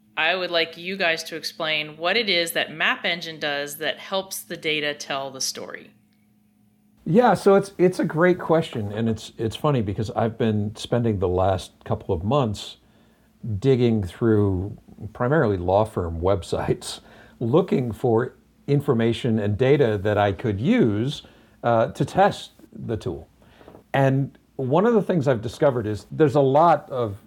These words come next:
Speaker 2: data out there in various forms, uh, but there's, there's one universal problem almost every law firm makes. It's that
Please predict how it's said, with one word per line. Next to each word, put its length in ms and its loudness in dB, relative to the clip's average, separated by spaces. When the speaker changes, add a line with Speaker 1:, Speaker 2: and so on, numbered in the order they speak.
Speaker 2:
data 260 4
out 300 2
there 280 -6
in 240 0
various 440 2
forms, 720 -4
uh, 140 4
but 380 -2
there's, 380 2
there's 300 0
one 320 2
universal 540 2
problem 480 0
almost 560 0
every 560 2
law 300 2
firm 340 -8
makes. 400 -12
It's 360 -2
that 240 4